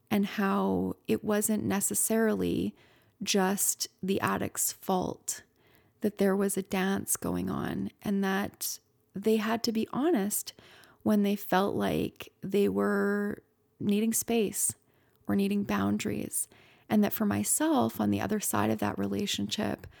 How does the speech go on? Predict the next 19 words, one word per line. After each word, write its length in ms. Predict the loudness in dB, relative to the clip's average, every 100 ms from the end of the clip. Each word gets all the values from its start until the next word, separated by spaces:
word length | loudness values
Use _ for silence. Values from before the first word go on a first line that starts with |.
| -20 -20 -20 -2
I've 200 | 0 2
had 220 | 2 0
to 100 | 2
learn 380 | 0 2 0 0
how 340 | -2 -2 -2
to 560 | -2 0 0 0 0 -4 -8
create 340 | -2 0 2
a 80 | 0
safe 280 | -2 -2 -2
space 580 | -2 0 0 0 -2 -4
where 140 | -4
people 300 | -2 -2 -2
can 180 | -4 -4
honestly 480 | -2 -2 -2 -2 -4
tell 240 | -4 -2
me 120 | -2
how 140 | -2 -2
they 140 | -4
feel. 600 | -6 -4 -2 -2 -2 -6